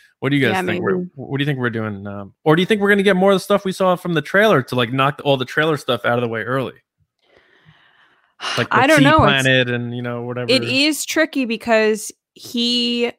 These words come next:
Speaker 2: the whole mission obviously was to kill the dragon, but before that, it was to find a Mandalorian to then reunite him with more Mandalorians. So he still didn't accomplish anything except getting this armor that was Boba Fett's armor. So
Speaker 1: That's true.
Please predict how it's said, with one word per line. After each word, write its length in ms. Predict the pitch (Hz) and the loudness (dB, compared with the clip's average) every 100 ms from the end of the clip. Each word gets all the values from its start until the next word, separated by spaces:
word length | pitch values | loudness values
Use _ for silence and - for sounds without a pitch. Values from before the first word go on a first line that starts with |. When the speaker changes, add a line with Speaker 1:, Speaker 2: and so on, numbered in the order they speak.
| _ | _
Speaker 2:
the 140 | 220 214 | 0 4
whole 280 | 240 277 | 6 6
mission 800 | 269 277 277 - 202 196 196 196 - - _ _ - | 6 4 2 0 0 0 -4 -10 -14 -20 _ _ 2
obviously 400 | 190 196 202 208 | 4 4 2 0
was 140 | 202 | 0
to 80 | 208 | -4
kill 200 | 202 208 | 0 0
the 80 | 190 | 2
dragon, 500 | 196 196 220 208 190 | 2 4 4 2 0
but 160 | 185 180 | -2 -2
before 340 | - 214 247 | 0 4 6
that, 200 | 226 175 | 6 2
it 100 | 127 | 2
was 140 | 175 - | -2 -4
to 80 | 196 | -2
find 520 | 202 196 202 202 202 - | 2 4 2 -2 -6 -2
a 60 | 202 | 0
Mandalorian 880 | 196 190 185 196 226 214 180 175 165 | 2 0 0 2 4 2 0 -4 -8
to 160 | - 185 | -8 -2
then 420 | 185 185 180 180 | 2 2 0 -6
reunite 600 | 170 208 196 185 190 190 | -4 -2 -2 0 -2 -2
him 180 | 196 190 | -4 -4
with 120 | 180 | -4
more 200 | 185 185 | -2 -2
Mandalorians. 680 | 180 170 175 208 226 170 165 | -2 -2 0 0 0 -2 -2
So 180 | 190 180 | -4 -4
he 260 | - 269 | 0 0
still 260 | 285 - 277 | 2 0 2
didn't 220 | 247 233 | 2 0
accomplish 680 | 202 - 233 311 294 190 - | -2 -4 0 2 2 0 0
anything 580 | 160 165 170 147 165 - | -2 -2 -2 -4 -4 -4
except 460 | 202 202 202 196 - | -6 -2 0 -2 0
getting 300 | 196 196 208 | 2 4 2
this 160 | 185 - | -2 -2
armor 520 | 170 202 214 170 165 | 2 4 6 4 4
that 160 | 175 165 | 2 0
was 140 | 170 | 0
Boba 280 | 170 170 165 | -2 -4 -4
Fett's 280 | 160 170 - | -8 -10 -4
armor. 460 | 175 180 76 64 | -2 -2 -2 -8
So 340 | - - 151 127 | -8 0 2 4
Speaker 1:
That's 160 | 135 - | 2 0
true. 320 | - 127 | -2 -2